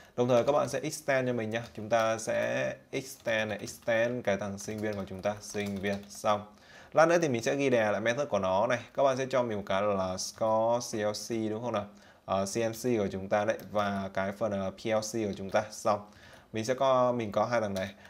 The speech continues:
Và cái hàm get điểm của chúng ta bây giờ mình sẽ cho nó ghi đè ha. Ờ, mình sẽ thêm cái method của chúng ta này. Các bạn sẽ để cho mình đấy chính là, là return,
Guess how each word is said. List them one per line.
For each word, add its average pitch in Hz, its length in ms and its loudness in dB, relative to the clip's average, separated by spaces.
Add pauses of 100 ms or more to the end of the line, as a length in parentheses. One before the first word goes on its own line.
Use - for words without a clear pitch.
(280)
Và 120 360 8
cái 127 80 4
hàm 135 180 0
get 151 140 2
điểm 104 160 4
của 101 100 -2
chúng 101 140 -6
ta 123 140 8
bây 120 160 4
giờ 104 220 4
mình 101 200 -2
sẽ 120 160 0
cho 123 100 4
nó 113 120 2
ghi 120 140 0
đè 104 220 2
ha. 117 180 0 (420)
Ờ, 107 260 4
mình 104 180 -2
sẽ 117 240 2
thêm 135 300 2
cái 101 220 4
method 120 300 0
của 113 80 2
chúng 101 200 -4
ta 110 200 6
này. 101 140 -2 (160)
Các 131 60 0
bạn 123 220 2
sẽ 123 120 -2
để 104 260 -4
cho 117 100 0
mình 104 240 -4
đấy 98 140 -2
chính 101 120 -8
là, 117 140 -2 (320)
là 92 220 -2
return, 123 600 2